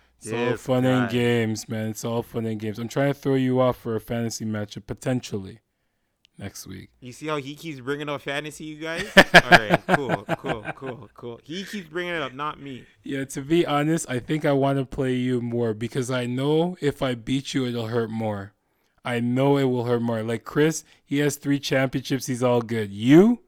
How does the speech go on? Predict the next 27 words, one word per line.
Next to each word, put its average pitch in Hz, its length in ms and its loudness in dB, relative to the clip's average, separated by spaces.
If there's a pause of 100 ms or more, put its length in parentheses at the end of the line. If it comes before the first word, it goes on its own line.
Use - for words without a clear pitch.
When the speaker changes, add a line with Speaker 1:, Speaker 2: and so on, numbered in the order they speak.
(480)
Speaker 1:
if 131 180 -4
I 147 140 2
beat 143 380 -4
you 151 80 2
and 135 100 2
stop 139 300 -2
you 143 60 -4
from 131 180 -2
getting 131 220 0
your 127 120 2
second, 160 640 -6 (920)
yeah, 139 180 -6
I 135 60 -4
see - 220 -8
you 185 160 0
shining 160 480 2
your, 143 200 2
your 127 240 0
bald 127 440 0
head 135 200 -2
right 113 220 -4
now, 107 240 -18
man. 104 360 -20 (480)
This 139 200 -8
guy, 143 400 4 (380)
<laughs> - 340 -20
yo, 139 720 4